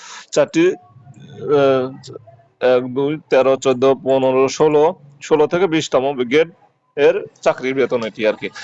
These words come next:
এবং আবেদন করার পদ্ধতি এই ওয়েবসাইটের মাধ্যমে আপনারা আবেদন করতে পারবেন। আপনারা আমার ভিডিও ডেসক্রিপশন লিংকে আবেদন লিঙ্কটি পেয়ে যাবেন, আপনারা চাইলে আবেদন করতে পারবেন।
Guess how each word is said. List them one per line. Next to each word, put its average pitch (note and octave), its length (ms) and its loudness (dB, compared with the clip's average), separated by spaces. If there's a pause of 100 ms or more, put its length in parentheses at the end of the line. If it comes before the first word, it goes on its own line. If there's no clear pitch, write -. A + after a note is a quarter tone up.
(180)
এবং D#3 180 2
আবেদন F3 320 2
করার E3 200 2
পদ্ধতি D#3 340 -2
এই D3+ 140 4
ওয়েবসাইটের D3 440 0
মাধ্যমে C#3+ 300 4
আপনারা D3+ 240 0
আবেদন C3+ 280 0
করতে B2+ 200 -6
পারবেন। C#3 240 0 (360)
আপনারা C3 500 2 (280)
আমার C3 300 0
ভিডিও C#3 220 -2
ডেসক্রিপশন D#3 440 -2
লিংকে C#3+ 360 0 (280)
আবেদন C3+ 280 -2
লিঙ্কটি D3+ 260 -4
পেয়ে C#3+ 260 2
যাবেন, D3 200 2 (140)
আপনারা B2+ 220 0
চাইলে C3 180 0
আবেদন C#3 260 0
করতে C3+ 200 -2
পারবেন। D3 240 2